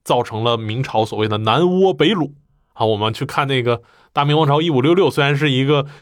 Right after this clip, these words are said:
虚拟的电视剧，但是我们都知道那里面明朝面临着两个大的威胁，一个是南方的倭寇，一个是北方的蒙古。而这个时期最大的威胁就是俺答汗从现在的呼和浩特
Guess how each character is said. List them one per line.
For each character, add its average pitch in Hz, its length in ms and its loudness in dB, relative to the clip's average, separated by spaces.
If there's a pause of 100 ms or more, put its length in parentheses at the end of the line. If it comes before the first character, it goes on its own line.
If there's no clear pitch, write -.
虚 - 280 -4
拟 220 80 0
的 123 120 2
电 123 180 0
视 123 80 2
剧， 123 260 -2 (200)
但 131 140 0
是 139 60 -2
我 117 80 -2
们 113 160 -4
都 120 100 2
知 113 140 0
道 110 140 0
那 123 120 -2
里 113 140 -4
面 107 260 -4
明 110 200 -4
朝 123 160 -2
面 113 320 -4
临 107 160 -2
着 120 100 2
两 107 320 -2
个 104 80 -4
大 208 260 0
的 110 200 -2
威 123 200 -2
胁， 104 240 -6
一 107 160 -4
个 131 80 2
是 117 100 -4
南 110 180 0
方 113 160 -2
的 117 80 0
倭 120 180 0
寇， 110 200 -4
一 101 80 -4
个 104 100 -2
是 117 100 -4
北 - 180 -8
方 101 220 -6
的 104 180 -4 (280)
蒙 110 200 -6
古。 110 140 -10 (560)
而 147 240 -2 (140)
这 311 120 0
个 196 80 2
时 143 160 0
期 127 140 -4
最 208 160 -4
大 247 180 2
的 131 60 -2
威 104 140 -2
胁 101 100 -6
就 107 100 -6
是 - 320 -12
俺 101 160 -4
答 101 140 0
汗 98 260 -8 (320)
从 107 220 -6
现 120 160 -4
在 113 100 -2
的 107 80 0
呼 131 180 0
和 120 100 4
浩 123 160 0
特 139 200 -6